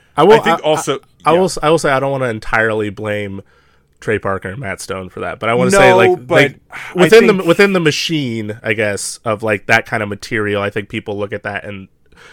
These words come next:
Speaker 1: like everything else, they, they take the wrong impression from it.
Speaker 2: Yeah, I think, I think with certain things, people do just take the wrong, yeah, the wrong lesson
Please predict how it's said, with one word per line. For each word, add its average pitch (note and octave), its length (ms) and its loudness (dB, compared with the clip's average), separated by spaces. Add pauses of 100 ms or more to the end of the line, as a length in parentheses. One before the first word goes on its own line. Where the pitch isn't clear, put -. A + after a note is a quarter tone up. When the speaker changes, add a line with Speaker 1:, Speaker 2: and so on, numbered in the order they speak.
(140)
Speaker 1:
like C3 180 4
everything B2+ 380 2
else, G#2 280 4
they, G2+ 300 0 (260)
they G#2+ 320 2
take - 320 -2
the G#2+ 120 -2
wrong G2+ 300 -4
impression F#2+ 500 -10
from D2+ 200 -16
it. - 100 -20 (440)
Speaker 2:
Yeah, C#3+ 320 2
I D3 100 -2
think, D3+ 260 -8
I D#3 140 -6
think D3 160 -8
with B2+ 120 -8
certain B2 220 -10
things, A2 200 -12
people G#2+ 240 -16
do G2 200 -16
just G2+ 280 -20
take - 180 -18
the A2 100 -14
wrong, G2 300 -16
yeah, A2 180 -6
the A2 100 -12
wrong A2 300 -6
lesson G2 540 -14